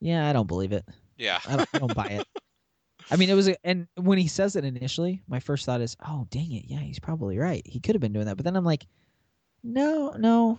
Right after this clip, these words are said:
Speaker 1: no, this is Henderson." I,
Speaker 2: Mm-hmm.
Speaker 1: I, I don't believe him. I, I think they were right to go in when they did. So anyways, Chloe, uh, you know, hacks through some of his security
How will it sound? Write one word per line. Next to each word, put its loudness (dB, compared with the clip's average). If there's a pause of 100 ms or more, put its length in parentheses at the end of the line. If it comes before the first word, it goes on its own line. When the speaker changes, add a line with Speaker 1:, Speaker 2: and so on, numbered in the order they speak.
(160)
Speaker 1:
no, 2
this 2
is 0
Henderson." 2 (120)
I, -2 (400)
Speaker 2:
Mm-hmm. -12 (520)
Speaker 1:
I, -12
I 2
don't 4
believe 2
him. 0 (120)
I, 0 (200)
I 2
think 0
they 6
were 6
right 2
to 0
go 4
in 2
when 4
they 2
did. 0
So 4 (340)
anyways, 4 (160)
Chloe, 4
uh, 0 (100)
you -4
know, -2
hacks -6
through 0
some 0
of 2
his -2
security -2